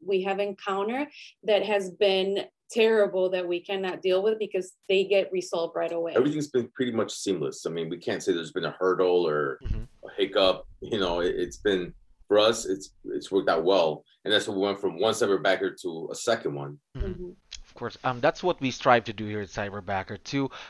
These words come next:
Speaker 3: build on the partnership that we have with our cyber C E Os as well. So that's very awesome to hear that there haven't been any big issues. Now, one last thing for the both of you. There are, again, a lot of business owners listening to us right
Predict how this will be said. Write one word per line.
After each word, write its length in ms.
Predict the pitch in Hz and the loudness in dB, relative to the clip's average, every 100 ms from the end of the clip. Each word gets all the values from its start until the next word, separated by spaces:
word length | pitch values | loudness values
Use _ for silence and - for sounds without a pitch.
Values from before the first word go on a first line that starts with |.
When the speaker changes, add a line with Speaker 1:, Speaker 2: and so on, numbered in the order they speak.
| - | -8
Speaker 3:
build 300 | 113 147 143 | 4 6 6
on 300 | - 123 123 | 2 4 4
the 120 | 117 117 | 4 -2
partnership 680 | _ 139 131 123 113 120 | _ 0 0 0 -4 -4
that 160 | 117 113 | -4 -4
we 140 | 123 | -4
have 340 | 104 117 113 101 | 0 2 2 0
with 140 | 113 | -4
our 160 | 107 101 | -4 -6
cyber 360 | - 110 107 | -6 -6 -6
C 220 | 101 113 98 | -10 -10 -8
E 60 | |
Os 180 | 101 98 | -8 -10
as 140 | 98 | -12
well. 160 | 104 101 | -8 -8
So 260 | - 123 117 - - - | -4 -2 -2 -8 -14 -10
that's 160 | 131 | -10
very 320 | 113 131 127 | 0 2 2
awesome 340 | 113 110 - 110 | 0 -2 -4 -10
to 60 | |
hear 100 | 117 | -8
that 160 | 107 104 | -8 -8
there 180 | 117 113 | -6 -4
haven't 360 | 104 120 117 | -2 -2 -2
been 160 | 104 107 | -8 -8
any 220 | - 123 117 | -6 -8 -6
big 340 | 110 104 - | -6 -8 -8
issues. 460 | 104 95 98 90 - - - - - | -10 -8 -10 -14 -16 -16 -18 -18 -14
Now, 320 | 131 139 135 - | 2 4 4 2
one 340 | 120 117 160 | -8 -4 -4
last 340 | 160 131 117 - | 0 0 0 -8
thing 220 | - 95 | -10 -10
for 160 | - 107 | -10 -12
the 100 | 98 | -8
both 260 | 98 95 | -10 -10
of 120 | 90 | -14
you. 160 | 92 87 - - - | -16 -16 -18 -20 -8
There 140 | - 180 | 2 2
are, 60 | - | 2
again, 380 | 135 123 127 135 | -4 2 2 2
a 40 | 120 | -6
lot 320 | 113 117 131 | 0 2 2
of 140 | 123 | 2
business 380 | 101 123 113 113 | -2 -4 -4 -10
owners 260 | 113 110 101 | -8 -8 -8
listening 460 | 110 117 - 113 | -8 -6 -8 -12
to 140 | 104 107 | -10 -10
us 180 | - 95 | -10 -8
right 240 | 101 101 | -8 -8